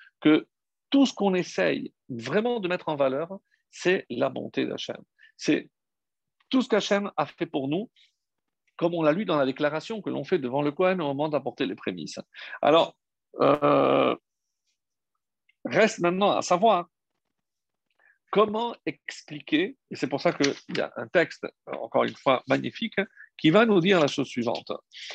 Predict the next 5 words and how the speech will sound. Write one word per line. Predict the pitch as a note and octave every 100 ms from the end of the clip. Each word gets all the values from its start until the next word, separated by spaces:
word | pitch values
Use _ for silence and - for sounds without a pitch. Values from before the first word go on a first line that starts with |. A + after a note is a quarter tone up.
| - - - -
Euh, | C#3+ C#3+ C#3+ C3+ C3+ C3 C3+ C3+ C3+ B2 - _ _ _ _
Vaya | C3+ F3 A3+
kitavo | A#3 G#3 G3+ A3+
el | G3
haaretz, | F3 G3 C#3 D3+ -